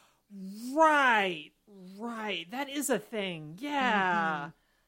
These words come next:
Speaker 1: I don't know quite what to do with that just yet.
Speaker 2: Yeah.
Speaker 1: You, do you have, like, how are you feeling about
Speaker 2: Well,
Speaker 1: it then?
Speaker 2: 'cause I just had not thought about that, 'cause we're so in the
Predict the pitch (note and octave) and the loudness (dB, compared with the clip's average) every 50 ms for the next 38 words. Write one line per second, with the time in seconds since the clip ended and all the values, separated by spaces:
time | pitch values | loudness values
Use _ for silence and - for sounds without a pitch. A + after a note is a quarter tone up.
0 | _ _ _ _ - - B3+ C4 B3+ C#4+ C#4+ C#4 C4 C4+ C4+ B3+ B3+ - - A#3+ | _ _ _ _ -8 -2 0 2 4 4 2 2 2 2 2 2 0 -2 -2 -2
1 | A#3 G#3+ G#3 G#3 G3 G#3 G#3+ G#3 - - - A3 F3 D3+ F3 G3+ G#3 F#3+ F3 E3 | -2 -2 -4 -4 0 0 0 0 -2 -10 -10 -10 -8 -6 -4 -4 -4 -2 -4 -6
2 | - F3 C#3 - - - - D#3+ - - _ - - - - _ _ _ _ _ | -8 -8 -10 -10 -12 -16 -18 -18 -18 -18 _ -20 -20 -20 -20 _ _ _ _ _
3 | _ - G3+ G#3 F3 D3 E3+ _ _ - - - - A3 G#3 E3+ E3+ G3+ G#3 A#3 | _ -10 -8 -8 -8 -8 -10 _ _ -20 -20 -16 -12 -8 -6 -2 2 2 2 2
4 | B3+ C4 B3+ G#3+ G3+ G#3+ G#3 G#3 F#3 F#3 G#3 A3 G#3 G#3 A3 G#3+ G3+ G#3 A3 A3+ | 2 -2 -4 -6 -6 -6 -4 -2 -2 0 0 -2 -2 -2 -2 -4 -2 -2 0 0
5 | A3 G#3 G3+ F#3+ F#3+ F3 - G3+ E3+ D#3+ D#3 D3+ D3 D3+ D3+ D4+ F#4+ G4+ - - | 0 0 0 -4 -6 -8 -8 -8 -10 -10 -12 -14 -16 -14 -10 -6 -4 -4 -4 -6
6 | - _ _ _ _ _ _ - C4+ C#4 F4+ F4+ D#4+ E4 E4 D#4+ E4 C4+ D4+ C#4+ | -10 _ _ _ _ _ _ -16 -10 -6 -4 2 4 6 6 6 4 2 -6 -8
7 | - - D4+ C4 A3+ G#3+ A#3+ A#3 A3 F#3+ - - - C4+ A#3 A3+ A3 A3+ G#3 A3+ | -4 0 0 0 0 0 2 2 2 2 0 -4 -2 0 2 2 2 0 0 2
8 | G#3 G3+ G3 F#3+ - - - G#3 G#3 G#3+ G3+ G3 - - _ _ - - - G#3+ | 4 4 4 2 0 -4 -10 -8 -4 -2 -2 -2 -2 -4 _ _ -10 -10 -8 -4
9 | B3+ C#4 - - - C#4 C4+ - B3+ B3 A#3+ A#3 A#3 A3+ A3 G#3 G#3+ A#3 A3 G#3+ | -4 -4 0 4 4 4 4 4 0 0 0 0 0 -2 -4 -4 -6 -6 -4 -4
10 | G#3+ G3+ | -6 -8